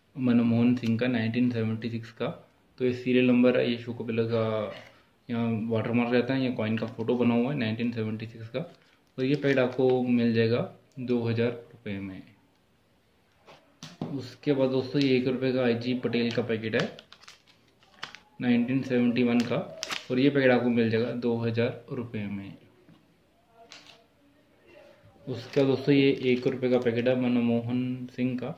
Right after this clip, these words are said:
ये पैकेट मिल जाएगा दो हज़ार रुपये में, नाइनटीन सेवेंटी एट का पैकेट है। उसके बाद दोस्तों ये एक रुपये का पैकेट है एमजी Coal का, नाइनटीन सेवेंटी फ़ाइव का।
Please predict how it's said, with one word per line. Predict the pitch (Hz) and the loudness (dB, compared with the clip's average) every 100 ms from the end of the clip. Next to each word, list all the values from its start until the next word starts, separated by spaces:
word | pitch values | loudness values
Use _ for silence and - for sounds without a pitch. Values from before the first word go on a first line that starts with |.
| _ - - - - - _ _ _ 135 | _ -20 -20 -20 -20 -20 _ _ _ -10
ये | 135 131 | -2 0
पैकेट | 123 123 | 2 4
मिल | 123 117 | 4 4
जाएगा | 117 120 160 | 4 4 2
दो | 120 120 | 0 2
हज़ार | 117 113 135 151 | 2 2 2 0
रुपये | 117 113 113 107 | -6 -4 -4 -2
में, | 120 - | -4 -4
नाइनटीन | 120 117 127 151 | -2 -2 0 -2
सेवेंटी | 123 113 113 147 170 | -2 -4 -4 -8 -6
एट | 135 123 | -4 -4
का | 117 | -6
पैकेट | 110 101 101 | -10 -14 -14
है। | 98 - _ _ _ _ _ _ _ _ _ _ _ _ _ _ _ _ 190 190 _ _ _ 226 _ _ _ _ _ _ _ | -16 -20 _ _ _ _ _ _ _ _ _ _ _ _ _ _ _ _ _ _ _ _ _ -20 _ _ _ _ _ _ _
उसके | 131 - - 143 | -10 -10 -4 0
बाद | 131 | 2
दोस्तों | 131 131 135 | 2 0 0
ये | 131 131 110 | 0 0 -2
एक | 120 113 | -4 -2
रुपये | 123 120 120 | -4 -2 -2
का | 117 | -2
पैकेट | 117 113 117 | -4 -6 -2
है | 117 | 0
एमजी | 117 113 120 | 0 0 -2
Coal | - 117 117 | -2 -2 -2
का, | 113 127 170 _ _ _ _ _ _ _ _ 262 269 - _ - - - - _ - 139 | -4 -8 -10 _ _ _ _ _ _ _ _ -20 -20 -20 _ -20 -20 -20 -20 _ -18 -8
नाइनटीन | 127 120 123 135 135 123 | -4 0 2 2 -2 -2
सेवेंटी | 127 123 120 123 | 0 0 0 -2
फ़ाइव | 120 117 113 | 0 -2 -2
का। | 117 | -6